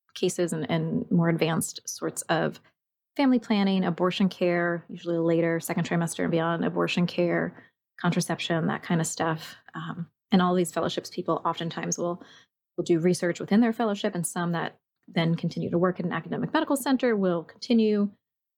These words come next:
doing that research as well. So these are the people who are putting out the papers, doing the studies, that kind of stuff. There is what I am, which is, um, O B G Y N hospital medicine. This is becoming a subspecialty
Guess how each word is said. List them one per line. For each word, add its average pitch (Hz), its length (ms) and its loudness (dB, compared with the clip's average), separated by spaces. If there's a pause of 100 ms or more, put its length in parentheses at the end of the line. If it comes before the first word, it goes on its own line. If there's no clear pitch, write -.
(120)
doing 190 220 4
that 170 160 -2
research 170 360 -2
as 175 140 -4
well. 190 240 2
So 175 160 -6
these 170 160 -2
are 175 60 0
the 160 80 -2
people - 240 0
who 160 80 0
are - 60 -6
putting - 220 2
out 220 60 2
the - 60 -12
papers, 190 340 0
doing 208 200 2
the 196 60 4
studies, 175 360 0
that 180 120 -6
kind 175 160 0
of 175 60 0
stuff. 180 420 -2 (1040)
There 190 200 4
is 180 120 0
what 175 140 -6
I 359 320 4
am, 214 180 4
which 190 140 0
is, 185 300 0
um, 170 320 -6
O 190 100 4
B 190 120 4
G 185 120 0
Y 175 100 2
N 165 140 -2
hospital 202 420 0
medicine. 214 460 0 (580)
This 190 200 0
is 185 160 -2
becoming 180 400 2
a - 20 0
subspecialty 190 920 0